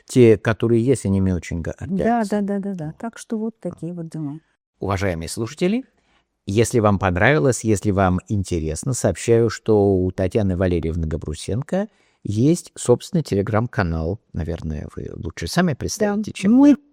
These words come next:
Speaker 2: Telegram-канал называется «Заметки о культуре и медиа К Н Д Р». И в этих заметках я стараюсь, ну,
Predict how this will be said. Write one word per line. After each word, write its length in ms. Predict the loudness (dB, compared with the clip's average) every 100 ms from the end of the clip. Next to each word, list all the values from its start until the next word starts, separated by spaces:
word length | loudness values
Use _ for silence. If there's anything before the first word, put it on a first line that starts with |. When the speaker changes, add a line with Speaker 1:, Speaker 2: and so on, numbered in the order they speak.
| -2
Speaker 2:
Telegram-канал 640 | 0 2 2 2 0 0 0
называется 500 | -2 0 0 0 0
«Заметки 560 | 0 0 0 -2 -8 -12 -6
о 220 | -4 -4
культуре 600 | -2 0 0 2 2 0
и 140 | 0 0
медиа 400 | 2 2 -2 -4
К 120 | -4
Н 240 | -2 0
Д 80 | 4 4
Р». 60 | 2 -4 _ -20 -20 _
И 240 | 0 4 4
в 120 | 4
этих 260 | 2 2 0
заметках 680 | 2 4 4 2 -2 -4 _ 0
я 140 | 0
стараюсь, 460 | 0 0 2 0
ну, 120 | -2